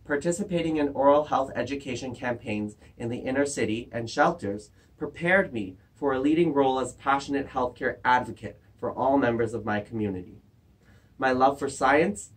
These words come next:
and passion for helping others, coupled with my excellent hand-eye coordination,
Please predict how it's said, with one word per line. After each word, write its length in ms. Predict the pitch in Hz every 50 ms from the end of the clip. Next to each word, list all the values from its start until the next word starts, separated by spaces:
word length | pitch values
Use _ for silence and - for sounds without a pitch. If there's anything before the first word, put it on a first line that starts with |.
| _ _ -
and 160 | 127 120 120
passion 400 | - 156 156 170 170 - 160 160 160
for 140 | - 170
helping 360 | 160 147 143 143 156 151 147 143
others, 460 | 120 120 110 113 113 113 113 - - _ _ _ _ -
coupled 340 | - 151 147 147 160 160 -
with 140 | 151 147 143
my 180 | 139 127 123 123
excellent 480 | 127 139 139 - - 165 151 151 151 -
hand-eye 420 | 151 135 131 120 120 120 131 139
coordination, 760 | 139 - 120 113 107 107 110 107 104 - - 117 113 113